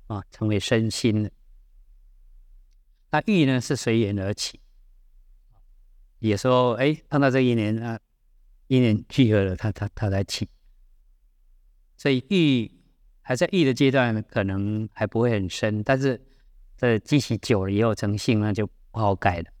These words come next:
啊。啊，这是欲与性的分别。世间种种别异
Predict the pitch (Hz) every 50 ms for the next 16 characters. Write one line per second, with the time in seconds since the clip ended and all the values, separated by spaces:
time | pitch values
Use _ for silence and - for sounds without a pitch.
0 | - _ - 98 92 - - _ _ _ _ _ - - - - - - - -
1 | - - - - - _ - - - - - - _ _ _ - - 98 95 -
2 | 113 107 - - 113 104 113 139 127 107 - - - - - - - 98 92 90
3 | 87 - - 127 107 101 98 90 - - 110 101 104 101 - 107 90 87 92 -
4 | - - - - - - - - _ _ - - - - - - _ _ _ -
5 | - - _ - - - 196 160 - 160 156 160 160 - 131 139 147 143 113 98
6 | 92 - - 123 110 98 104 123 143 135 -